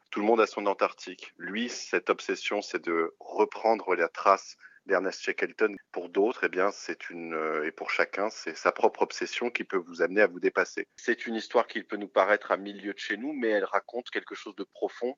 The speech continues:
pour nous tous. Quel est le prix d'un idéal ? Est-ce qu'on veut, euh, mourir en lion ou en mouton ?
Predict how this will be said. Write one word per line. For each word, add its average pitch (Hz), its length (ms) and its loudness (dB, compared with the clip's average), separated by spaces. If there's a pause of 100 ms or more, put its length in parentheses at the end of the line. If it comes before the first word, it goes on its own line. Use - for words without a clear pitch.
(140)
pour 95 160 -4
nous 95 160 -4
tous. - 360 -12 (260)
Quel 113 120 6
est 113 60 6
le 101 80 -8
prix - 180 0
d'un 104 160 2
idéal ? 101 600 4 (160)
Est-ce 90 240 -2
qu'on 107 220 -10
veut, 107 340 0
euh, 87 640 -2
mourir 98 480 -4
en 95 100 4
lion 98 240 -2
ou 117 320 -2
en 90 140 2
mouton ? - 240 -20